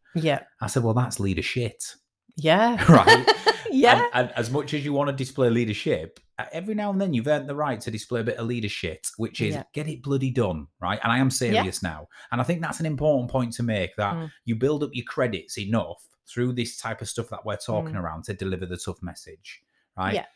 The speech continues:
Speaker 2: And, and that's, that's fine, because sometimes that's situationally relevant.
Speaker 1: Well, if you've got the right culture, people get it, don't they? They don't take the piss, and they'll think, "Right, okay, okay, he is serious, now I'm gonna get it done."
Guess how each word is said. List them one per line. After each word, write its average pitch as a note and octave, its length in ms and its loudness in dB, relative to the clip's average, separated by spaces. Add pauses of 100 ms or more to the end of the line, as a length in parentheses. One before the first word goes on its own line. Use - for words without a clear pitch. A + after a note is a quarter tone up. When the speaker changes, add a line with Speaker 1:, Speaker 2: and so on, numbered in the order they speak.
(160)
Speaker 2:
And, G2 340 -4
and G2+ 140 -6
that's, - 480 -8
that's - 180 -6
fine, G2 420 -2
because - 240 -12
sometimes F#2+ 600 -6
that's - 200 -10
situationally F2 520 -12
relevant. D#2+ 360 -18 (280)
Speaker 1:
Well, G3+ 80 4
if G3+ 80 0
you've G#3 80 -2
got A3+ 120 8
the F#3+ 80 4
right F3+ 160 4
culture, - 320 -4
people E3+ 280 -6
get D#3 180 -4
it, B2+ 140 -8
don't D3+ 160 -6
they? C3+ 40 -8
They C#3+ 80 -6
don't D#3+ 180 -8
take - 140 -10
the - 60 -14
piss, - 460 -10
and E3 100 -4
they'll D3+ 120 -4
think, - 200 -12
"Right, D3+ 300 0
okay, D#3 420 -4
okay, D#3+ 240 -4
he D#3 120 -2
is D#3 120 -8
serious, C#3+ 300 -6
now D#3 80 -2
I'm C#3+ 60 -6
gonna D3+ 140 -8
get C#3+ 140 -4
it - 140 -12
done." D3+ 240 -4